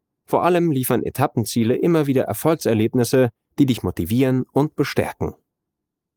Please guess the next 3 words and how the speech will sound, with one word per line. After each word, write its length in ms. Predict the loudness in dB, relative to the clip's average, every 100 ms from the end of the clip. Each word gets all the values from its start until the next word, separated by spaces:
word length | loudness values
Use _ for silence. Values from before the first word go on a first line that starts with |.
| _ _ _ _ _ _ _ _ _ _ _ _ _ _ _ _ -4
Blink 400 | -2 0 -2 -4
Nummer 220 | -2 -2
drei. 440 | -2 -4 -6 -14